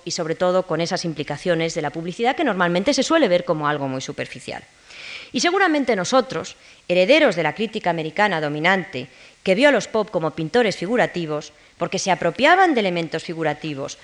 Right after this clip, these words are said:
porque se fijaban sobre todo en los temas que estaban tratando, nos hemos, eh, dejado también seducir por las superficies,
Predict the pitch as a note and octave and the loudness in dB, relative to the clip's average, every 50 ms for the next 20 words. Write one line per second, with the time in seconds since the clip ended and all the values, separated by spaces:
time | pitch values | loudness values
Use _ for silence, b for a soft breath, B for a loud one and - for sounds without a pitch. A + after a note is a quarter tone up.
0 | B B B B G#3 G3+ - A3+ G#3 - - - - A3 - - G#3+ - D#4+ F4 | B B B B -4 0 0 0 0 0 -2 0 0 0 0 0 2 4 4 6
1 | F#4 F#4+ F#4+ - - D4 C4 C4 A3+ A3 - E4+ F#4+ F4+ F4+ E4+ C#4 A3+ G#3 F#3+ | 6 4 2 2 4 4 4 4 4 4 4 4 4 4 4 4 4 2 2 0
2 | - - F4 F4+ D#4 G#3 C#3+ C#3 - - E3+ D#3 - - D#3+ D3+ D3+ D3 C#3 D3 | -2 -2 -2 0 0 0 0 -2 -4 -6 -10 -8 -6 -4 -4 -4 -4 -6 -6 -8
3 | D3 - C#3 C#3 C#3 C3+ D3 F#3 C4 - B B B B B B B B B B | -6 -6 -6 -6 -4 -4 -6 -6 -6 -8 B B B B B B B B B B
4 | B B B B B B - B3+ C4 F#4 G4 F#4 F#4 D4+ - C4 B3 A#3+ G#3 A#3+ | B B B B B B 0 0 2 2 2 2 0 0 0 -2 -2 0 0 0
5 | A3+ - D4 D4+ C#4 A#3+ G3+ - F#3 F3+ F3+ G3+ G#3+ G3+ F#3+ - G3+ F3+ F3+ - | 2 4 6 6 6 6 4 2 0 0 0 0 0 0 0 -2 -4 -4 -4 -4
6 | - A3 G3 - F#3+ F3+ F3 E3+ - G3+ - F3+ F3+ - - C4 A#3 - - F3+ | -4 -4 -4 -2 -2 -2 -2 -2 -4 -2 -2 -2 -2 0 0 -2 -2 -2 -4 -4
7 | F3 G3+ - - - | -4 -4 -4 -6 -8